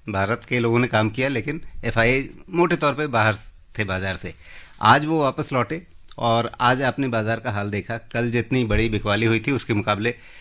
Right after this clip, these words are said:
फिर आज हमने बाजार को काफ़ी अच्छी तरह से वापस संभलते हुए देखा। तो ये अपने आप में बताता है कि एफ़आईआईज़ ने आज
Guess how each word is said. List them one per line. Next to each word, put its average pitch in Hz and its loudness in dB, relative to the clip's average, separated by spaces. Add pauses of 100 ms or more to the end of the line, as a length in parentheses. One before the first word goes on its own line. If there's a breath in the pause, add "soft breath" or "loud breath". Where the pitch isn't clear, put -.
(240 loud breath)
फिर 139 0
आज 117 4
हमने 117 2
बाजार 107 0
को 135 -8
काफ़ी 139 0
अच्छी - -4
तरह 117 2
से 156 -4
वापस 123 0
संभलते 101 -2
हुए 113 0
देखा। 92 -4 (580 loud breath)
तो 147 2
ये 147 4
अपने 160 2
आप 147 4
में 165 -2
बताता 127 0
है 131 -2 (280)
कि 127 -4
एफ़आईआईज़ 131 0
ने 139 2
आज 113 0